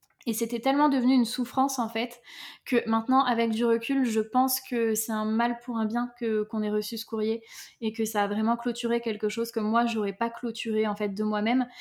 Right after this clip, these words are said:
Mais je commençais déjà depuis plusieurs mois à me dire que ça avait été une énorme erreur d'avoir tout misé, enfin,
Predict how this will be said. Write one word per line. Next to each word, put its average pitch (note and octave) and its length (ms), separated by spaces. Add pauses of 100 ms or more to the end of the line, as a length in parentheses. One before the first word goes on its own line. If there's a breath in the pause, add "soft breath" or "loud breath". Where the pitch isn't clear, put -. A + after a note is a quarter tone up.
(260 loud breath)
Mais B3+ 400 (160)
je G#3 280
commençais G#3+ 520
déjà A3+ 320
depuis A3 260
plusieurs G3+ 360
mois A3+ 160
à G3+ 120
me G3+ 120
dire A3+ 260
que G3+ 240
ça F#3+ 180
avait F#3+ 220
été A3+ 180
une G#3 300
énorme A3 360
erreur A#3 380
d'avoir G3 420
tout A#3 160
misé, A#3 440 (640 loud breath)
enfin, - 240